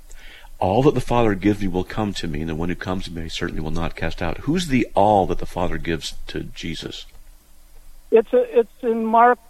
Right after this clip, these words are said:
Speaker 2: three thirteen.
Speaker 1: Okay, who's the all who the Father gave
Speaker 2: Well,
Speaker 1: to
Speaker 2: read
Speaker 1: the
Speaker 2: Mark three thirteen and you see.
Speaker 1: Okay, Patrick, I'm ready to hang up on you. I don't want to do that. But I'm asking you questions, and you're ignoring. I'm asking you.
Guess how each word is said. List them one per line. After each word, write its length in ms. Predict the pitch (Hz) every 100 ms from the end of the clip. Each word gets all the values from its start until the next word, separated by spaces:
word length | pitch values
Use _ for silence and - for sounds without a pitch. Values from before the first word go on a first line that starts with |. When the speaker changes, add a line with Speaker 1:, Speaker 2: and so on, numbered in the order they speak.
| - -
Speaker 2:
three 400 | 233 247 254 208
thirteen. 760 | - 247 240 - 240 233 165 - - - - - - - -
Speaker 1:
Okay, 220 | - - - -
who's 420 | - 113 135 156 139
the 200 | 147 -
all 540 | 95 92 69 65 76 - - - - -
who 180 | - 90
the 100 | 85
Father 440 | - 90 85 101 90
gave 160 | -
Speaker 2:
Well, 180 | 226 226
Speaker 1:
to 60 | 233
Speaker 2:
read 180 | 269
Speaker 1:
the 60 | 254
Speaker 2:
Mark 220 | 254 262 -
three 200 | 254 240
thirteen 500 | - 247 208 254 254
and 80 | 220 208
you 80 | 180 -
see. 260 | 220 147 - - -
Speaker 1:
Okay, 280 | - - 67 - - - -
Patrick, 360 | - 98 101 87
I'm 160 | 82 80
ready 240 | 104 147
to 100 | 131
hang 220 | 117 107
up 180 | 90 -
on 180 | 69 65
you. 100 | 60
I 80 | -
don't 120 | 85
want 120 | 107 117
to 60 |
do 200 | 90 95
that. 300 | 73 - - - - - - - - -
But 80 | 78
I'm 140 | 73
asking 320 | 78 - 113
you 120 | 120
questions, 580 | 131 101 78 - 85 78 -
and 120 | 87
you're 140 | 85
ignoring. 720 | 85 82 92 107 95 69 64 - - - - - - -
I'm 160 | - -
asking 420 | 87 - 120 92
you. 180 | -